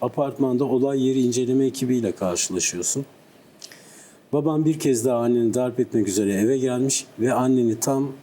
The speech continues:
yedi kez kalbinden bıçaklamış. Annen hastanede ağır yaralı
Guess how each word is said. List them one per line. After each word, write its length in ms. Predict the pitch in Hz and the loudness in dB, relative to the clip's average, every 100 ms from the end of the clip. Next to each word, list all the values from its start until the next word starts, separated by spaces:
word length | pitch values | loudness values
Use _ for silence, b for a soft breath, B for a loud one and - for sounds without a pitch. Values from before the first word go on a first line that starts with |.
| - - - | -20 -20 -10
yedi 360 | 104 123 120 | -2 -2 -2
kez 420 | 123 110 113 - - - - - - - - - - - - | -2 0 0 -2 -6 -20 -20 -20 -20 -20 -20 -20 -20 -20 -14
kalbinden 720 | - 131 113 104 92 101 98 | -4 -2 0 0 0 0 -2
bıçaklamış. 760 | 87 - 82 - 78 76 - - - - - - - _ _ b b b b b b _ | -2 -4 -6 -6 -12 -8 -10 -10 -18 -20 -20 -20 -20 _ _ b b b b b b _
Annen 300 | 131 143 120 | 0 2 2
hastanede 540 | 113 123 - 107 101 101 | 2 0 0 0 0 0
ağır 280 | 107 117 123 | 2 2 4
yaralı 480 | 120 104 101 127 | 2 2 2 2